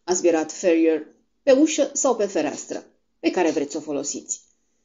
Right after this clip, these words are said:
Fața lui arsă de soare arăta atât de sălbatică, iar mâinile lui osoase atât de amenințătoare, că vizitatorii au sărit în picioare și s-au retras în grabă.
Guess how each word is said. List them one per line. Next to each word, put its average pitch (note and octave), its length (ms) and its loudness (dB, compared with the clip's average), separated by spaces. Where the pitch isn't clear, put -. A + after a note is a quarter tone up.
Fața D4+ 280 0
lui F3+ 200 4
arsă D3+ 220 -4
de C#3+ 120 -2
soare D3 340 -4
arăta E3 340 -6
atât D3+ 200 -8
de C3+ 100 -6
sălbatică, D3 760 -8
iar D3 180 -8
mâinile D#3+ 360 -4
lui D3 160 -6
osoase A2+ 520 -8
atât - 180 -14
de A#2+ 60 -6
amenințătoare, D#3+ 800 -4
că - 100 -8
vizitatorii A#3+ 800 -2
au A3 100 -6
sărit G3+ 320 -4
în D#3 120 -2
picioare D3+ 580 -6
și - 160 -18
s-au A3+ 160 -6
retras F#3+ 360 -8
în E3 140 -6
grabă. B2 420 -8